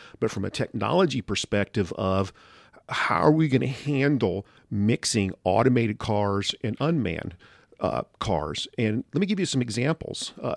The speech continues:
in the agriculture industry, unmanned vehicles are very common because they can work out in fields, they can do different operations, and Southwest is actually involved with a number of agricultural companies in helping them doing their automation programs. But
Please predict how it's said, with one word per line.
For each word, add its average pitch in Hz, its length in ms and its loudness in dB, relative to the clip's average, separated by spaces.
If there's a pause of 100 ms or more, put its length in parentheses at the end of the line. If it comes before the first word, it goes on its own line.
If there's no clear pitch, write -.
in 117 160 2
the 110 160 -2
agriculture 131 580 0
industry, 98 480 -4 (140)
unmanned 131 460 0
vehicles 110 580 -2
are 110 60 -2
very 98 180 0
common 160 480 -6 (480)
because 110 320 -2
they 110 120 4
can 95 180 -2
work 110 240 2
out 135 160 2
in 113 120 0
fields, 113 420 -4
they 101 80 -2
can 87 140 -10
do 113 120 -2
different 117 300 0
operations, 107 580 -4
and 113 80 -6
Southwest 131 480 -2
is 110 100 -4
actually 110 300 -2
involved 95 340 -2
with 107 120 -6
a 113 40 -4
number 117 300 0
of 98 100 0
agricultural 92 640 -4
companies 104 440 -6
in 87 100 -4
helping 104 360 -4
them 95 120 -2
doing 95 220 -2
their 95 140 -4
automation 98 580 -4
programs. - 600 -8 (520)
But 131 300 4